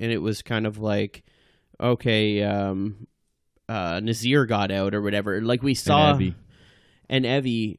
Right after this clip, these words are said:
Speaker 1: uh, we saw at least with Nazir, like, why, why did that happen? You know, like, kind of thing. We didn't get, like, a,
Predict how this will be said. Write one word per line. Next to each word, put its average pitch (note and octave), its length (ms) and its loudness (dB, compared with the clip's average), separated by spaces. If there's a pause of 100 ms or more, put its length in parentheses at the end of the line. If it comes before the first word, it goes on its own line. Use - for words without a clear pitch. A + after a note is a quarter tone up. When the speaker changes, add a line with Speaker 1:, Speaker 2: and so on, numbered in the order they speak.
(140)
Speaker 1:
uh, A#2+ 180 2
we A#2+ 120 -2
saw D3 280 2
at A2 80 -2
least C3+ 200 -2
with B2+ 140 -6
Nazir, A#2 460 0
like, A2 200 -4
why, A#2+ 200 -6
why B2+ 260 -2
did A#2+ 100 -2
that A#2+ 180 -4
happen? A2+ 420 -4
You G#2 120 -2
know, G#2+ 220 0
like, G#2+ 420 -6
kind A#2 180 -4
of A2 60 -4
thing. A#2+ 200 -2
We A#2+ 120 2
didn't C3 260 0
get, B2+ 220 0
like, A2+ 220 0
a, G#2 280 2